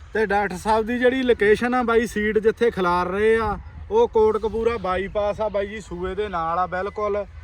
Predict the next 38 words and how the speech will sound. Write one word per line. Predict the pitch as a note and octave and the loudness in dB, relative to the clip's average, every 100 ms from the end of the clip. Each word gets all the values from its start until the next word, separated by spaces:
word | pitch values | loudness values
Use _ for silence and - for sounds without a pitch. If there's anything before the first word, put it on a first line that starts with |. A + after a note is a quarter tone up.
| - - - | -18 -18 -4
ਤੇ | G3+ | -2
ਉੱਤੇ | B3 - A3 | -2 -2 -2
ਡਾਕਟਰ | A3 G#3 - | 0 -2 0
ਸਾਹਿਬ | G#3+ G#3+ | -2 2
ਦਾ | G#3+ | 0
ਜਿਹੜਾ | G#3+ A3 G#3+ | 0 -2 -2
ਨੰਬਰ | F#3+ E3 E3+ G3+ | -2 -6 -4 -4
ਮੈਂਸ਼ਨ | G3 F#3+ F#3+ G#3 | -4 -6 -6 -6
ਕਰਾਂਗੇ, | F#3+ F#3 G3+ G#3+ | -4 -4 -4 -6
ਤੁਸੀਂ | G3 G3+ | -8 -4
ਆਪਦਾ | F#3 E3+ D#3+ F#3+ | 0 0 -2 -4
ਨੰਬਰ | E3 D#3+ F3 | -4 -4 -4
ਵੀ | G3 G3+ - - - - F3 | -6 -8 -12 -20 -20 -18 -8
ਮਾੜਾ | D#3 E3+ F#3+ | -2 0 2
ਜਿਹਾ | G3+ | 2
ਬੋਲ | E3 E3 E3 | 0 -2 -2
ਦਿਓ। | D#3+ F#3 | -4 -4
ਕਈ | F#3+ G3 | -4 -4
ਵਾਰੀ | G3 F3+ | -4 -2
ਦਿੱਕਤ | E3+ D#3 E3+ | -4 -4 -4
ਆ | E3 D#3 | -2 -2
ਜਾਂਦੀ | D3 D3+ E3+ | -2 -4 -4
ਆ, | E3 | -4
ਸਾਡੇ | D#3 D3+ | -4 -4
ਤੋਂ | D#3 E3 | -4 -4
ਫੋਨ | D3+ D3 | -4 -4
ਫਾਨ | C#3+ D#3 | -4 -6
ਨਹੀਂ | D#3 D3+ F3+ | -4 -6 -6
ਚੱਕੇ | E3 - D#3 | -10 -8 -6
ਜਾਂਦੇ | D3+ D3 D#3 | -4 -4 -8
ਕਈਆਂ | D#3 D#3+ E3 | -8 -6 -6
ਦੇ, | D#3+ D#3+ - - - | -6 -10 -16 -18 -16
ਤੁਸੀਂ | - D#3 | -12 -8
ਆਪਦਾ | F3 F#3 | -4 -2
ਨੰਬਰ | F3+ E3+ F3+ | -2 -4 -4
ਜ਼ਰੂਰ | F#3 F3 D#3+ D#3+ | -4 -4 -4 -4
ਦਿਓ | D#3 | -4
ਜੀ। | D3 | -4